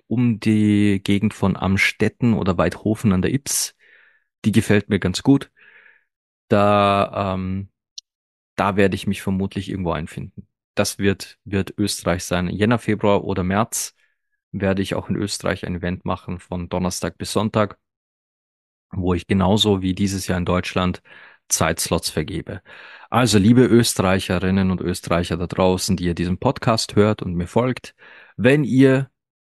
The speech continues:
schon immer mal einen Termin bei mir in Anspruch nehmen wolltet, aber ich immer gefragt habe, „Hm, wann, wo, wie, was?“,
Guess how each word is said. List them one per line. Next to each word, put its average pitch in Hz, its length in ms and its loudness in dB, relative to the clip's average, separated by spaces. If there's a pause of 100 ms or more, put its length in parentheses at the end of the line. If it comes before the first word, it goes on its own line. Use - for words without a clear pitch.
(720)
schon 101 400 2
immer 110 380 4
mal 92 340 0
einen 90 480 -2
Termin 92 320 2
bei 87 100 2
mir 87 100 0
in - 60 -4
Anspruch - 460 -6
nehmen 87 280 -2
wolltet, 104 280 2
aber 92 120 0
ich 95 120 -6
immer 98 120 -2
gefragt 92 400 -2
habe, 113 140 -4
„Hm, 120 260 2
wann, 101 320 4
wo, 104 280 4
wie, 98 240 -2
was?“, - 420 0